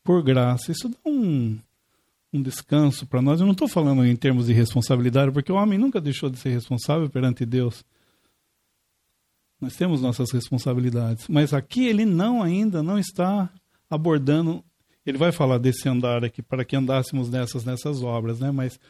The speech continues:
o andar propriamente, ele vai tratar principalmente no capítulo três, quatro, quatro principalmente, eu tô pensando no versículo um. Ele vai falar desse andar. Então, aqui ele tá estabelecendo essas coisas que os,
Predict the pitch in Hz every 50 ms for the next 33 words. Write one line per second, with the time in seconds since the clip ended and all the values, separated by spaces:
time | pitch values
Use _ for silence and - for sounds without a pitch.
0 | _ _ _ _ 147 147 139 135 156 185 202 175 - 175 143 131 135 131 135 151
1 | 170 165 190 190 180 139 131 147 165 202 220 214 - 170 151 - - 156 156 156
2 | 170 165 170 - 170 151 160 170 196 - _ _ _ _ _ _ _ _ _ _
3 | _ _ _ _ _ _ - - - 226 - - 139 - - 139 - 135 113 -
4 | - 135 147 147 139 135 - - 139 139 139 135 131 - - 139 - - 262 -
5 | _ _ - 139 127 135 131 - - 120 - 127 123 - - 123 123 127 123 -
6 | 131 - - - 127 117 - - 123 117 120 113 117 113 - 131 - 123 120 117
7 | 113 113 - - - _ - 135 131 131 131 - - 135 127 127 127 123 131 123
8 | - - 131 127 123 120 120 127 151 135 - - 165 170 170 170 - - _ -
9 | 147 139 - - 196 233 240 - - 220 196 - - 175 156 151 143 143 139 -
10 | 160 151 143 127 139 123 - - 190 214 220 175 139 - - - - - - _
11 | _ _ _ _ _ _ _ - - 190 202 190 -